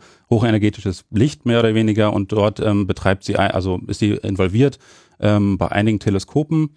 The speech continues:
die auf der ganzen Welt verteilt sind. Ähm, und das desi, das desi macht natürlich noch viel mehr. Also wir haben, ähm, also in Zeuthen haben wir auch noch, ähm, Gruppen, die in der theoretischen Astroteilchenphysik, ähm, arbeiten, in der, also mit, oder auch mit, mit Licht arbeiten,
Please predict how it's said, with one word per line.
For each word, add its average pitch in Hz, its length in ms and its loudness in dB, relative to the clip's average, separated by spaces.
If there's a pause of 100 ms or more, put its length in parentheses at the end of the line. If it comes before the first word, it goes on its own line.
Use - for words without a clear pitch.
(200)
die 107 140 2
auf - 120 -2
der 104 100 -2
ganzen 101 300 -4
Welt 117 180 0
verteilt 113 400 -2
sind. 113 300 -2 (400)
Ähm, 101 500 2
und 110 240 2
das 98 140 -2
desi, 107 440 2 (120)
das 90 160 -6
desi 104 240 2
macht 107 160 -2
natürlich 104 260 -2
noch 95 80 -4
viel - 160 -4
mehr. 107 300 2
Also 95 260 -2
wir 92 80 0
haben, 95 300 0
ähm, 95 500 -2
also - 240 -8
in - 80 -4
Zeuthen 113 400 -2
haben 104 100 2
wir 101 120 0
auch 92 80 0
noch, 98 240 -4
ähm, 95 260 0
Gruppen, 113 400 0 (300)
die 101 80 2
in 98 100 2
der 95 160 2
theoretischen 107 500 0
Astroteilchenphysik, 101 960 -2
ähm, 95 300 0
arbeiten, 98 580 -2
in 92 120 -2
der, 92 240 0 (400)
also 92 160 0
mit, 92 180 0
oder - 220 -2
auch - 140 -8
mit, 101 180 -4
mit 101 240 -2
Licht 143 380 -2
arbeiten, 110 540 2